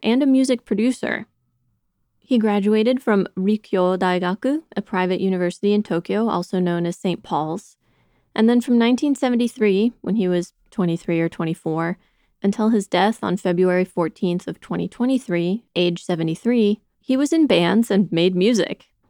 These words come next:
The first band seems to have been Hachimitsu Pai, and when it disbanded, many of its members formed the band that Okada is most famously associated with,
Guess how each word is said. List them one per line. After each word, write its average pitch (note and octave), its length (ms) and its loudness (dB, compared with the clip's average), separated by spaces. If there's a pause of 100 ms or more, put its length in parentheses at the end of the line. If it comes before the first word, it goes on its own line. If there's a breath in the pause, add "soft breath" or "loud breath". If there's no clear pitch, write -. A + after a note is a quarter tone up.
(500)
The G#3 80 0
first - 380 -2
band G3+ 420 2
seems A3+ 300 2
to B3 80 0
have G#3+ 100 2
been G#3+ 220 2
Hachimitsu B3+ 800 -2
Pai, - 520 0 (260)
and G3 300 4
when G3+ 160 4
it C#4 140 0
disbanded, F#3+ 680 0
many F#3+ 220 2
of A3+ 80 2
its A#3 160 -2
members F3 380 0 (120)
formed A3 240 0
the B3+ 120 -4
band F#3+ 420 0
that F#3+ 140 0
Okada F#3 360 0
is F3 140 -4
most F#3 340 0
famously F3 480 -2
associated F#3 640 0
with, - 320 -8